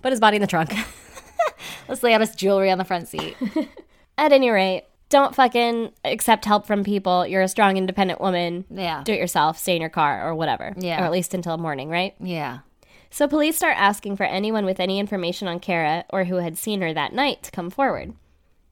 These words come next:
Speaker 1: And obviously her boyfriend was considered the first suspect. 'Cause
Speaker 2: Yeah, you're looking
Speaker 1: yeah.
Speaker 2: kinda shady,
Speaker 1: Yeah.
Speaker 2: boo.
Speaker 1: Oh, he, oh, yeah, she left my house. Like,
Speaker 2: Yeah, she was
Speaker 1: totally.
Speaker 2: fine when I saw her last.
Speaker 1: Yeah, yeah. Which, I mean, I guess they found her car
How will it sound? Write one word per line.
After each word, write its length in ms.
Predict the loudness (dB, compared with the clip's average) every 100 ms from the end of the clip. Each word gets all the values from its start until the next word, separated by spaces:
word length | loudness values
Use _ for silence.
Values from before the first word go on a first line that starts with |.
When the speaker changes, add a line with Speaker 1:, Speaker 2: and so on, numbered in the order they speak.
| _
Speaker 1:
And 300 | 0 0 0
obviously 360 | 0 0 0 0
her 80 | 0
boyfriend 520 | 0 -2 -2 -4 -4
was 160 | -4 -4
considered 560 | -6 -4 -2 -4 -4
the 80 | -8
first 340 | -6 -4 -4 -2
suspect. 600 | -4 -4 -6 -8 -10 -8
'Cause 160 | -4 -2
Speaker 2:
Yeah, 400 | -2 -2 -4 -6
you're 180 | -4 -4
looking 160 | -6
Speaker 1:
yeah. 60 | -8
Speaker 2:
kinda 200 | -8 -8
shady, 400 | -8 -8 -8 0
Speaker 1:
Yeah. 200 | 4 4
Speaker 2:
boo. 100 | 6
Speaker 1:
Oh, 100 | 4
he, 220 | 4 0 -2
oh, 60 | 2
yeah, 180 | 2
she 160 | 2 0
left 220 | 0 0
my 80 | -4
house. 440 | -4 -4 -6 -12 -18 -8
Like, 140 | 0
Speaker 2:
Yeah, 220 | 2 2 0
she 160 | 0
was 80 | 0
Speaker 1:
totally. 100 | 0
Speaker 2:
fine 280 | 0 0 2
when 120 | 0 0
I 140 | 0
saw 200 | 2 2
her 140 | 2
last. 500 | 0 -2 -4 -8 -10 4
Speaker 1:
Yeah, 360 | 6 6 4
yeah. 320 | 4 4 4 2
Which, 300 | 2 4 2
I 80 | 2
mean, 200 | 4 2
I 100 | 2
guess 200 | 2 0
they 100 | 0
found 260 | 2 2 2
her 80 | -2
car 640 | 2 4 6 4 2